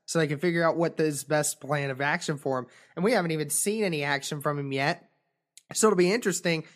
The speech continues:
It'll be almost like a Deon Cain sort of thing at this point. But ultimately, you know what you're getting. You got T Y Hilton, who obviously has that great connection with, uh, with obviously with Brissett.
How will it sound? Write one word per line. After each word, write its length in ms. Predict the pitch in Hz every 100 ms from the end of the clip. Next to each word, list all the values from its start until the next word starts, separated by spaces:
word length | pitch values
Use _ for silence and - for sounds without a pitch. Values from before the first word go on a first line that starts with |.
| -
It'll 100 | 190
be 120 | 196
almost 300 | 196 190 175
like 140 | 175
a 60 | 160
Deon 440 | 143 165 170 151
Cain 440 | 139 185 190 185 170 _ -
sort 260 | - 185
of 80 | 165
thing 320 | - 165 160
at 140 | 151 160
this 180 | 151
point. 360 | - 220 214 123 - _ _ _ _ _ _ - -
But 160 | 190
ultimately, 680 | 196 233 208 175 160 156 156 _ _ _
you 100 | 170
know 100 | 180
what 180 | 202 202
you're 100 | 190
getting. 300 | 160 156 160
You 80 | 160
got 180 | 160 160
T 160 | 170 180
Y 200 | 175 165
Hilton, 440 | 156 156 147 156 - _ -
who 120 | 165
obviously 460 | 175 180 175 175 160
has 260 | 165 156
that 200 | 147 147
great 220 | 139 151
connection 640 | 160 160 147 143 - 156 151 _ _ _
with, 360 | 151 165 160 - _ _ _ _ _
uh, 220 | 143 131 117
with 180 | 151 160
obviously 420 | 160 156 156 143
with 160 | 147 143
Brissett. 420 | 143 143 139 139